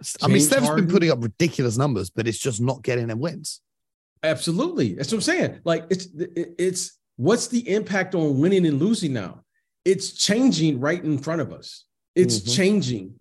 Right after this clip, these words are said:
Speaker 2: on how you win in this league. It's just not putting up twenty-five or thirty points.
Speaker 1: I had the funniest quote this week. I wanna end this with this. Did you see the quote from Giannis this week? It really made me
Speaker 2: What
Speaker 1: laugh.
Speaker 2: did he say?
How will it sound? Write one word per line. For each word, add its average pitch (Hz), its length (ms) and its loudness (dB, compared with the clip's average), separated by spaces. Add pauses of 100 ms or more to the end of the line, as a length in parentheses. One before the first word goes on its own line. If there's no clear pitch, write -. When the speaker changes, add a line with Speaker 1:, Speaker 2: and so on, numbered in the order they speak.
(240)
Speaker 2:
on 131 180 0
how 156 320 0
you 151 260 0
win 143 240 0
in 127 140 0
this 123 200 -4
league. 107 280 -6
It's 117 140 -2
just 143 320 -6
not 147 320 -4 (340)
putting 160 240 2
up 170 140 -2
twenty-five 113 540 -4
or 98 40 -8
thirty 98 260 -6
points. - 420 -12 (1700)
Speaker 1:
I 143 200 -2 (340)
had 131 180 0
the 120 60 -4
funniest 131 400 0
quote 113 260 0 (160)
this - 220 -6
week. - 260 -14 (880)
I 120 40 0
wanna 117 160 2
end 110 180 0
this 90 100 -4
with - 140 -2
this. - 260 -8 (460)
Did 123 120 2
you 165 120 4
see 202 100 4
the 160 100 4
quote 165 240 2
from 143 120 2
Giannis 127 420 2
this 110 220 -4
week? - 320 -8 (1120)
It 143 140 4
really 170 240 4
made 151 160 6
me 127 80 4
Speaker 2:
What 110 80 2
Speaker 1:
laugh. 90 80 -2
Speaker 2:
did 98 60 -4
he 101 40 -6
say? 92 220 -10